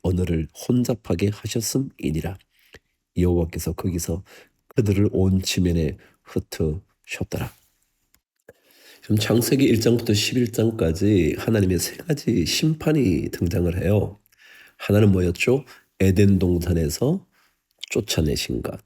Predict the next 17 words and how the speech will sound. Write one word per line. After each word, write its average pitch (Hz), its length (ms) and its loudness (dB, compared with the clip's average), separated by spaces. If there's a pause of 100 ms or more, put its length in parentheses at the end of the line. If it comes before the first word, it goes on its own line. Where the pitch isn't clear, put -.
(840)
두 92 140 2
번째, 85 520 0 (560)
홍수. - 600 0 (540)
세 - 280 -2
번째, 90 580 -2 (840)
백성을 95 420 2
다 101 340 -2
흩어버리신 - 1040 -8
것. - 160 -16 (640)
이것은 95 840 0 (320)
시편 - 1000 0 (280)
이 98 200 4
편 117 280 0
말씀대로 92 880 -2 (760)
하나님께로부터 127 1040 0 (220)
벗어나고 90 480 2
싶어하는 - 580 -6